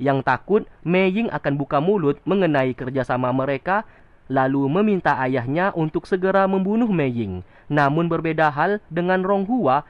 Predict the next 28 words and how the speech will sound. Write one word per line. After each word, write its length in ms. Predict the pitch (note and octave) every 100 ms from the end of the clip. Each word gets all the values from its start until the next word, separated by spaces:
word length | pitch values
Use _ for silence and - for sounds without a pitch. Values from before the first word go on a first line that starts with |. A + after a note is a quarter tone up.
| -
yang 240 | C3+ C#3 C#3+
meminta 400 | G#3+ G#3+ F3+ C3+
sang 160 | C3 B2
ayah 400 | A#2+ A2+ G2 F#2+ - -
untuk 320 | D#3 D#3 D#3 -
segera 400 | F#3 E3+ E3 E3
melepaskannya, 800 | G#3+ G3 D3 - B2 A2 F#2 F2+ - - - F#3
karena 400 | G3 G#3 G#3+ G#3
Mei 240 | A#3 B3+
Ying 320 | D#3 C#3 D#3 D#3
merupakan 640 | D3 D#3 D3 C#3 B2 C3 B2+
kunci 320 | F3+ D#3 F3
utama. 560 | F3 A3 B2+ G#2 F2+ F2 - -
Dengan 320 | D3+ E3 E3 E3
tidak 320 | A#3+ - C#3+
membunuhnya, 720 | C#3 C3 C#3 C3+ D#3 G3+ A3 - -
mereka 480 | E3+ G#3 G#3 G#3 A#3+
akan 240 | D#3+ D3 C#3
bisa 240 | C#3 C3+
tahu 320 | C3 A2+ F#2+ - - -
siapa 560 | C#3 A#2+ - C#3 E3 -
yang 160 | D3 D3
menyuruhnya 720 | D3+ D#3 D#3+ D3+ D3+ G3 G3
untuk 320 | E3+ E3 D#3
membunuh 520 | E3 E3 D#3 E3+ D#3 -
Tuan 280 | G3+ A#3 A#3
Xiao. 440 | F3 B2 G2+ F2 - _ _ _ _ _ _ _ _ - -
Akhirnya, 640 | E3 - B3+ G3 C3 B2